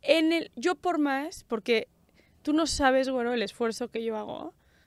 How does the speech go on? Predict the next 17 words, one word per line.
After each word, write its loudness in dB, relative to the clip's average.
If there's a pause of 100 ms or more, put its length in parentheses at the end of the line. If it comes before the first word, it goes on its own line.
porque 2
mi 2
hija -6
tenga -2
la -4
mente -6
más -6 (420)
abierta 2
y 2
más -8
inclusiva -4
del -2
mundo, -4 (160)
porque -2
yo 2
no -2
concibo -6